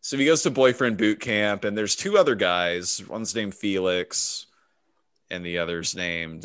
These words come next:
uh, oh, you know, um, I just closed the cast and crew page. Hang on.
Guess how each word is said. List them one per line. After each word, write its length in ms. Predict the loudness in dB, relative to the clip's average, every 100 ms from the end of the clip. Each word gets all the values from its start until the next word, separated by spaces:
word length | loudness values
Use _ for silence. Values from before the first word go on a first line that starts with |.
| -8
uh, 560 | -6 -6 -6 -8 -10 -12 _ _ _ _ _ _ _ _ _ _ _
oh, 140 | -8 -6
you 160 | -6
know, 480 | -6 -6 -8 -10 -14 _ _ _
um, 560 | -12 -8 -8 -10 -12 -16 _ _ _ _ _ _ _ _ _ -14 -6
I 80 | -6
just 340 | -6 -8 -8 -8
closed 400 | -4 -4 -4 -6
the 60 |
cast 360 | -6 -6 -6 -6
and 100 | -10
crew 240 | -10 -10
page. 600 | -8 -8 -6 -6 -6 -8 -10
Hang 300 | -12 -10 -10
on. 300 | -12 -12